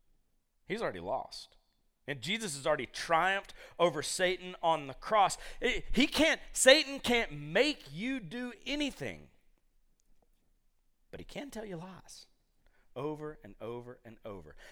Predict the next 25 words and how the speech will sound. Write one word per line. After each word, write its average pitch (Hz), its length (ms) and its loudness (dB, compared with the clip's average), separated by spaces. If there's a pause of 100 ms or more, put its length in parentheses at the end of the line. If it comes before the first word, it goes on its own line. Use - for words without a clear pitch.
And 120 220 -6
we 170 100 -4
talk 175 200 -8
about 143 180 -4
spiritual 165 480 -6
warfare. 156 520 -4 (200)
Man, 156 200 0
one 170 180 0
of 214 100 -4
the 185 60 -2
ways 156 320 0 (360)
that 139 120 6
I've 139 80 0
started 165 340 -2
to 156 100 -8
think 156 180 -6
about 131 220 -6
spiritual 147 420 -8
warfare 156 500 -4 (920)
is 147 160 -2
more 147 280 -2
in 175 180 -6
terms 151 320 -8
of 98 120 -4
lying. 95 680 -8